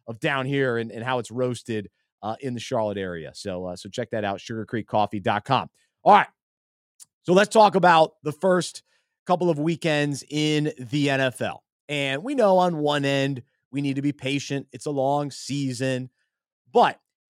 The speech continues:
here is what was said moments before week two kicked off. And so for me on Sundays, thankfully, my wife is very kind. She puts the girls down for a nap.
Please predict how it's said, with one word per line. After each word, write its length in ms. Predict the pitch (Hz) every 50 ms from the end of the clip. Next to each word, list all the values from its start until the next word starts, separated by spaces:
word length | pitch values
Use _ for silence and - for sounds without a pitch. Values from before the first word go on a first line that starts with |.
| _ _ _
here 360 | 185 226 269 285 277 277 262
is 280 | - 175 214 214 175
what 260 | 156 151 175 190 180 -
was 200 | 185 170 147 -
said 560 | - - 202 170 147 123 110 107 117 120 113 _ _ _ _ 104
moments 460 | 139 160 196 214 240 269 285 277 202 -
before 800 | - 208 175 - - 180 185 175 175 170 170 165 165 151 - _ _ _ _ _
week 420 | 120 127 147 170 220 247 247 -
two 280 | - - 202 220 208 196
kicked 360 | _ - - 196 180 - -
off. 260 | 143 117 82 - - _ _ _ _ _ _ _ _ _ _ _ -
And 140 | 175 165
so 460 | - - 208 196 185 185 185 180 - _ - -
for 140 | 180 175
me 340 | 175 196 247 254 254 254 247
on 280 | 214 - 165 165 165 156
Sundays, 960 | - - 220 220 226 220 202 214 208 208 202 196 202 202 185 156 - - - _ _ _ _ _ _ _ _ _ _ _ _ _ _ _
thankfully, 400 | 175 180 190 180 - 196 190 190
my 140 | 180 160 143
wife 320 | 135 143 151 156 147 -
is 100 | 143 123
very 220 | 107 123 123 117 110
kind. 680 | _ - 180 196 202 202 196 196 196 196 196 175 - _
She 540 | - - - 147 147 143 143 143 143 139 - _ _ _ _
puts 200 | - 147 135 -
the 100 | - 135
girls 260 | 113 135 139 139 131
down 300 | 107 143 139 135 135 131
for 180 | 127 - 127 120
a 60 | 120
nap. 360 | 143 196 208 196 190 190 190